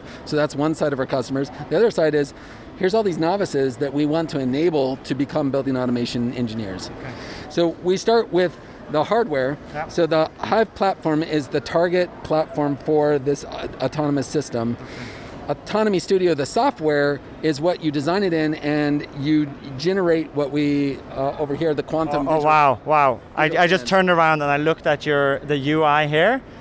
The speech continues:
Speaker 2: and compared to, uh, all of the B M S interface I've seen, this, this is a piece of art. This looks beautiful. Let's get back to the software and let's start
Speaker 1: Yeah.
Speaker 2: with the hardware, because
Speaker 1: Yeah.
Speaker 2: we're standing in front of the, the Hive, which I imagine is the main unit, right?
Speaker 1: The main unit.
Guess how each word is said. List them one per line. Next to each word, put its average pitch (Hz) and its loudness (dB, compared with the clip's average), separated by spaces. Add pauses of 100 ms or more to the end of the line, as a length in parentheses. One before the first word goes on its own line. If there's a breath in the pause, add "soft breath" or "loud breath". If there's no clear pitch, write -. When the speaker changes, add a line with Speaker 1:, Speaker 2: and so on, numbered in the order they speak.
(340 loud breath)
Speaker 2:
and 151 0
compared 175 2
to, 185 0
uh, 156 6
all 160 4
of 156 2
the 147 2
B 151 2
M 143 2
S 147 0
interface 143 -2
I've 131 0
seen, 139 -2
this, 147 -2 (640 loud breath)
this 156 0
is 160 0
a 147 -2
piece 139 -2
of 117 0
art. 135 2
This 127 -6
looks 147 -4
beautiful. 135 0 (180 loud breath)
Let's 190 4
get - 2
back 214 2
to 202 2
the 180 6
software 156 2
and 147 2
let's 156 2
start 175 4
Speaker 1:
Yeah. 165 2
Speaker 2:
with 160 4
the 151 2
hardware, 147 2
because 160 0
Speaker 1:
Yeah. 175 0
Speaker 2:
we're 175 4
standing 196 2
in 185 2
front 170 0
of 165 0
the, 151 4 (240 loud breath)
the 156 4
Hive, 147 2
which 151 0
I 151 6
imagine 151 2
is 143 0
the 151 -2
main 147 2
unit, 127 0
right? 139 2
Speaker 1:
The 170 0
main 180 0
unit. 117 -2